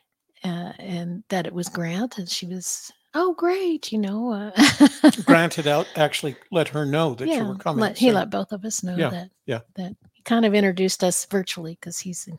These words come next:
Speaker 1: wasn't there, of course.
Speaker 2: Now, I did start my first podcast in two thousand and six, but I'm not in the Podcasters Hall of Fame yet. That's not a complaint.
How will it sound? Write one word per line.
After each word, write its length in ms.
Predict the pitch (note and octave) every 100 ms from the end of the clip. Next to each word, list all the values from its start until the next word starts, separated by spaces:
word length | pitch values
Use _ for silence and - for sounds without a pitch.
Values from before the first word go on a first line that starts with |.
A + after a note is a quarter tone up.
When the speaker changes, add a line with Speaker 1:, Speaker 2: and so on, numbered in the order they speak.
| _ - _ - - _ -
Speaker 1:
wasn't 300 | F#3 E3 D3
there, 180 | G3+ F3
of 100 | -
course. 300 | - - - - _ _ _ - -
Speaker 2:
Now, 160 | E3 D3+
I 80 | D#3
did 220 | D#3+ D#3
start 300 | F3 D#3 D#3
my 180 | E3+ E3+
first 320 | - C#3 -
podcast 640 | D3 C3+ - C#3 C3+ -
in 200 | F#3+ C#3
two 160 | - D3
thousand 400 | - C3 B2+ B2+
and 100 | A#2
six, 300 | - A2+ -
but 160 | C3
I'm 180 | B2+ B2+
not 260 | B2+ A#2+ -
in 200 | D3 B2
the 100 | B2 A2
Podcasters 680 | B2+ A#2 - A2+ - A2+
Hall 180 | - A#2
of 80 | A#2+
Fame 280 | - G#2+ G#2
yet. 180 | C#3 - _ _ _ _ _ _ _ _ _ _ _ _ _ _ _ _ _ _ _
That's 240 | - C#3 -
not 120 | B2+
a 40 |
complaint. 480 | C3+ B2+ - A2+ -